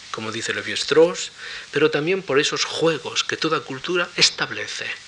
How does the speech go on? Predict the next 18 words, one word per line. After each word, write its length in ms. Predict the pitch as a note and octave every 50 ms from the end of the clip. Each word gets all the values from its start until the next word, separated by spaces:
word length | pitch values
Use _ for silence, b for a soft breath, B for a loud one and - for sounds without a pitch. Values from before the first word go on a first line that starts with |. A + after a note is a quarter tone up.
| - - - - - - B B B B B B B B
esas 320 | C#3 F3+ F3 D#3+ - - B B B - C3 A#2+ B2+
variaciones 1200 | D3 E3+ G3 G#3+ G3+ F3+ E3+ D3+ - - - - G2+ F#2+ G2 G#2+ G#2+ A2 A2+ A#2 - - - - - -
que 60 | C#3
establece, 760 | B2+ - - - A#2 A#2 G#2+ G#2 F#2+ G#2 - - - G2 G#2 A2+ - - - - B B B B B B B B B B B
esos 400 | - C3+ - F3 D#3+ - - - - - - - - - - -
juegos 640 | - - - F3 G3+ A3 A#3+ A3+ A#3 A3+ - - - -
y 80 | F3
relaciones 1080 | E3 - E3+ D#3 D3 C#3 - - - A2 G2+ G2+ G2+ G2+ G2+ A2+ - - - - - - - B B B B B B
que 80 | - -
permiten 580 | - C#3 B2+ B2 C3+ D#3 F3 F3 - G3 F#3+
que 220 | - - - A#2+ -
cada 180 | D#3+ C#3 C3
cultura 420 | A#2+ - C3 B2 - E3+ F3+ E3+ D#3+
construya 800 | - - E3 D#3+ - - - - C3+ B2 A2+ G#2+ A2 G#2+ G2+ G2+ - - - - B B B B B B B B B B
sus 280 | - - - B2+ - -
morales, 800 | G#2+ G2+ G2+ G#2+ A2+ A#2+ B2 D3 G3 G3+ - - - - - - - - -
sus 260 | - - - D3+ C3+
religiones, 920 | B2 B2 A2+ G#2 G2+ - - - G#2+ G2+ G2+ G#2 A2 B2 D#3 F3 - - -